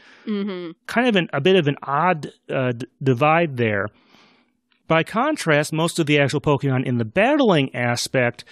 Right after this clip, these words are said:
Speaker 2: they don't, they sort of emulate their, their chiptune cries from the main series games,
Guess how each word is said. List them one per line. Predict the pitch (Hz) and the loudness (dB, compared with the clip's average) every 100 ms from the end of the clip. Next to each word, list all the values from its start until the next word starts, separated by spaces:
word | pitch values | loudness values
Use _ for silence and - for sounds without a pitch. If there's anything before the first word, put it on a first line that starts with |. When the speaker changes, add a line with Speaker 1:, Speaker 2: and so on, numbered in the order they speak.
| - - _ - | -20 -20 _ -2
Speaker 2:
they | 202 | 2
don't, | 320 320 233 _ _ - - 392 _ _ - | 2 0 -6 _ _ -14 -12 -14 _ _ -10
they | 160 170 | -2 0
sort | - 269 311 | 0 2 4
of | 254 | 4
emulate | 151 139 127 117 104 107 - _ _ _ _ _ 127 | 2 0 -2 -2 -4 -8 -14 _ _ _ _ _ -6
their, | 139 139 131 127 127 - - | 0 2 2 2 0 -4 -2
their | 131 123 | 0 0
chiptune | 117 - 226 - - - 196 170 143 135 123 120 - | -2 -2 -2 -2 -4 0 2 4 4 4 4 0 -6
cries | - 151 135 127 120 120 - | -2 2 4 2 2 0 -4
from | - 143 135 | -2 0 0
the | 127 127 120 | 2 2 2
main | 135 156 160 | 2 2 2
series | - 165 139 123 107 | 2 2 4 4 2
games, | 110 208 233 190 127 113 107 | 0 0 2 2 2 0 -2